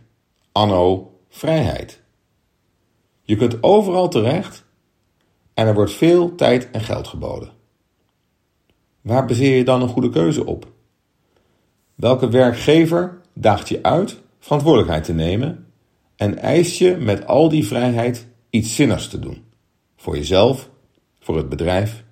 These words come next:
en de maatschappij. Ook in een arbeidsrelatie geldt: liefde zonder commitment is niet duurzaam. Oh ja, <laughs> een recent voorbeeld nog even.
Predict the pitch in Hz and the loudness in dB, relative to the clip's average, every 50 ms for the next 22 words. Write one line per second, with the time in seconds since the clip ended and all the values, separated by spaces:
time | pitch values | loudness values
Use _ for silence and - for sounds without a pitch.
0 | _ _ _ _ _ - 117 120 123 123 117 113 - 120 117 110 - - - - | _ _ _ _ _ -4 -2 -2 0 0 -2 -2 -2 -4 -6 -6 -6 -10 -10 -10
1 | - _ _ _ _ _ _ _ _ _ _ _ _ _ _ _ _ _ _ _ | -14 _ _ _ _ _ _ _ _ _ _ _ _ _ _ _ _ _ _ _
2 | _ _ _ _ _ _ _ _ _ _ _ _ _ _ _ _ _ _ _ _ | _ _ _ _ _ _ _ _ _ _ _ _ _ _ _ _ _ _ _ _
3 | _ _ - 139 156 151 170 170 160 - - - 127 107 92 85 78 85 87 87 | _ _ 2 2 2 4 4 2 0 0 0 2 2 2 2 0 -2 -2 -2 -2
4 | 85 78 76 - - - - - - - - - - - _ _ _ _ _ _ | -2 -2 -4 -6 -10 -10 -8 -6 -6 -6 -8 -10 -14 -20 _ _ _ _ _ _
5 | _ _ _ - 90 95 120 147 151 - 160 175 190 - - - - - - 147 | _ _ _ -4 0 2 2 2 2 4 2 2 2 2 -2 -12 -10 -6 -4 -2
6 | 147 147 147 147 - 127 101 90 87 87 87 85 82 85 - - _ _ _ _ | -2 -2 -4 -4 -2 -2 0 -2 -2 -2 -4 -6 -6 -6 -8 -12 _ _ _ _
7 | _ _ _ _ _ - - 82 82 85 90 107 110 110 - 127 135 - - - | _ _ _ _ _ -14 -12 -8 -6 -4 -4 -4 -4 -6 -8 -10 -10 -8 -8 -10
8 | - - - - - _ _ _ _ _ _ _ _ _ _ _ _ _ _ _ | -12 -14 -16 -18 -20 _ _ _ _ _ _ _ _ _ _ _ _ _ _ _
9 | _ - 131 120 - - - - _ _ _ _ _ _ _ - 107 - 117 107 | _ 0 0 0 0 -2 -8 -20 _ _ _ _ _ _ _ -2 0 2 2 2
10 | 101 95 110 107 - - 120 113 110 - - 110 95 76 71 - - - - 64 | 2 2 2 2 2 2 2 2 2 2 4 4 4 2 0 -6 -8 -10 -10 -10
11 | - - - - | -12 -12 -16 -20